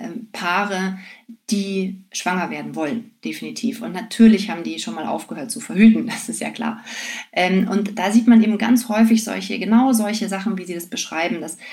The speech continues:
ich meine, wenn wir überlegen, wenn wir mal ganz vorne anschauen, wie, wie läuft's denn klassischerweise ab? Meistens kommt ja die Mutter mit der Tochter in die Praxis, die ist vielleicht vierzehn, fünfzehn,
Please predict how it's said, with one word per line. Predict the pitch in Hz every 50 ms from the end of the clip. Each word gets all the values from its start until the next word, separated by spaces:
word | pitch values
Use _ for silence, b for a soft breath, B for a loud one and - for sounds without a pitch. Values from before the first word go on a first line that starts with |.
| B B B
ich | 220
meine, | 196 196 214
wenn | 226
wir | 247 240
überlegen, | 226 220 214 226 226 226 226 226 - - - - -
wenn | - 226
wir | 226 233
mal | 226 233
ganz | 226 220 226 226 -
vorne | - - 226 240 240 233 226 -
anschauen, | - 170 - - 240 240 254 240 220
wie, | 202 226 220 220
wie | 247 254 247
läuft's | 247 233 233 226 220
denn | - 208 196
klassischerweise | 190 180 170 - 180 170 - 165 156 151 151 147 - - -
ab? | - - - - - b b b b b b
Meistens | - 208 247 262 - - 240 220
kommt | - 214 202 202
ja | 196
die | 180 175 170
Mutter | 180 214 233 226 240 214
mit | 190 - -
der | 165 160
Tochter | - - 185 185 - - -
in | -
die | - -
Praxis, | - - 208 226 247 233 - - - 226 220 220 - - - b b b b b
die | - 233
ist | 233 - -
vielleicht | - - - - - - - - _ _ _ _ _ _ _ _
vierzehn, | - 233 233 226 220 - - 190 190
fünfzehn, | 190 - 190 180 190 185 - - - 180 175 170 170 170